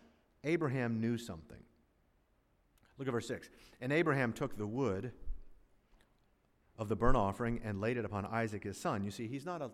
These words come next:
toddler. He's not an infant. He's gonna carry the wood, a lot of wood.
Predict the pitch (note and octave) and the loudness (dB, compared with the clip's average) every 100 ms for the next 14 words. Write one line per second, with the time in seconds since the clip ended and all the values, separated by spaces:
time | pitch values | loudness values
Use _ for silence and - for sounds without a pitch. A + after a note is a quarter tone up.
0 | - A#2 A#2+ G2 F2 G2+ - _ _ _ | -12 -14 -12 -10 -12 -14 -16 _ _ _
1 | _ _ _ _ _ _ - A#2 D3 C#3 | _ _ _ _ _ _ -14 -10 -8 -4
2 | B2+ B2+ G2+ D#2 - - _ _ _ _ | -2 -2 -6 -10 -18 -20 _ _ _ _
3 | _ _ - A#2+ A2 - D#3 C#3 A2+ A#2 | _ _ -14 -10 -8 -2 0 0 0 0
4 | C3+ G2 F2+ B2 D#3+ C#3 C#3 F2+ | 0 0 2 2 2 -2 -2 -2